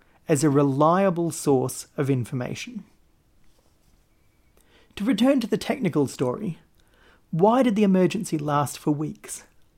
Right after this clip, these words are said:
Eight hours after the initial shutdown, the operators still didn't know what had happened, but they had a good idea of what they were faced with now.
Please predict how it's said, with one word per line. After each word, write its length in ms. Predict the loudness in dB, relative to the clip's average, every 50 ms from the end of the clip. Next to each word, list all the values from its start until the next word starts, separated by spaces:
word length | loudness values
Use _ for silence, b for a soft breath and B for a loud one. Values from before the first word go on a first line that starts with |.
| _ _ _ _ _ _ _ _ _ _ _ _ _ _ 0
Eight 240 | 2 2 2 2 0
hours 420 | 0 2 4 4 4 4 4 4
after 300 | 4 4 2 2 -2 -8
the 100 | -4 -2
initial 400 | 0 2 4 2 2 2 2 -2
shutdown, 680 | -2 0 -2 -2 -2 -2 -8 -8 -8 -8 -6 -8 -8 -8 -10 _ _ _ b b b b b b b b b b
the 180 | 0 4 8
operators 520 | 8 8 6 6 2 2 6 4 4 4 4
still 360 | -4 -8 -2 2 4 4 6
didn't 260 | 4 4 2 2 2
know 320 | 2 4 4 4 6 4
what 320 | 2 2 4 4 4 4 2
had 420 | -2 -12 -10 -4 0 0 0 0
happened, 460 | 0 -6 -8 -10 -12 -10 -10 -10 -10 -12 _ b b b b b b b b b b b b b
but 160 | 0 2 4
they 80 | 4 4
had 180 | 6 6 4
a 60 | 4
good 260 | 4 2 2 2 4 6
idea 360 | 6 6 6 4 4 4 4
of 120 | 2 2
what 160 | -2 -2 0
they 80 | 2 2
were 140 | 4 4 2
faced 360 | 0 -4 -4 -4 -4 -6 -2
with 180 | -2 -2 -2 0
now. 420 | -2 -2 -4 -4 -6 -10 -10 -10